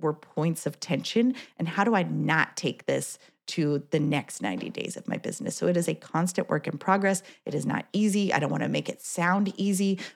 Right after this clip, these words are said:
but it is the work that helps you shift away from feeling all of that resentment, overwhelm, and burnout.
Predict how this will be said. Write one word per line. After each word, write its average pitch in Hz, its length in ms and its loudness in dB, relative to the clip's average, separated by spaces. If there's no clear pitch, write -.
but 160 120 4
it 151 160 2
is 143 180 2
the 143 140 0
work 143 440 0
that - 140 -2
helps - 420 -2
you 139 100 -4
shift - 400 -4
away - 420 -4
from 110 380 0
feeling 160 560 2
all 135 220 0
of - 140 -4
that - 340 -4
resentment, 139 560 0
overwhelm, 107 560 -2
and 143 160 -2
burnout. - 340 -8